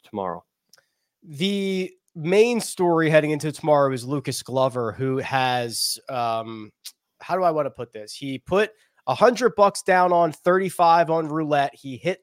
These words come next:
Speaker 2: that, and now he has just taken that money and he's put it right back on the same number 'cause he is about to parlay two back-to-back weeks into some life-changing stuff here. He entered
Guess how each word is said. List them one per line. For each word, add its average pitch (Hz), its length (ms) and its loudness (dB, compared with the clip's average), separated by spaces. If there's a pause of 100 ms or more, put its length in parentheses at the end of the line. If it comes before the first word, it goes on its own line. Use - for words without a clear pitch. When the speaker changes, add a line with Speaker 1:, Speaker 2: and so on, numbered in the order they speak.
Speaker 2:
that, 151 340 2 (120)
and 147 160 -2
now 156 200 0
he 165 200 -6
has 147 160 -2
just - 200 -10
taken 190 380 -2
that 175 220 2
money 170 340 0
and 147 80 -2
he's 139 140 -10
put 143 160 -6
it 127 80 -4
right 143 440 -2
back 170 260 -2
on 160 180 -2
the 147 80 -8
same 151 320 -4
number 139 480 -4 (260)
'cause 151 160 -2
he 190 180 2
is 170 160 2
about 160 320 2
to 160 60 -12
parlay 156 720 2 (220)
two 202 220 -2
back-to-back 165 720 0
weeks 160 400 -6
into 143 220 -6
some 135 220 -6
life-changing 147 880 -6
stuff - 440 0
here. 135 200 -4
He 196 300 -10
entered 185 600 -2